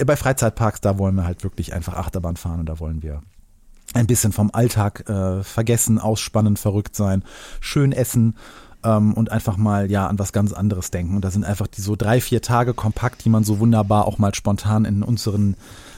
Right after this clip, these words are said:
ab-, in unser Berufsleben als selbstständige Menschen irgendwie einfle-, ähm, flechten kann, ähm, ist das, passt das für uns ganz gut.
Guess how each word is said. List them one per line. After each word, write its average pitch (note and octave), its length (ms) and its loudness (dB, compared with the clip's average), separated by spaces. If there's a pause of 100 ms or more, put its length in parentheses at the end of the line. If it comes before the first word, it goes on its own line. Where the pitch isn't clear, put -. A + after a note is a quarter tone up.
(120)
ab-, A#2 220 -2
in C3+ 80 2
unser B2+ 220 2
Berufsleben B2 680 0
als A#2 140 -4
selbstständige A2+ 500 0
Menschen G#2+ 360 0
irgendwie G#2 260 -2
einfle-, G#2+ 520 -2
ähm, G#2 220 0
flechten G#2 560 -2
kann, G2 400 0
ähm, F#2+ 240 -4
ist - 180 -10
das, F#2 120 -8
passt - 260 -6
das G2 120 -8
für - 100 -10
uns G2 120 -8
ganz F#2+ 200 -8
gut. E3 240 -2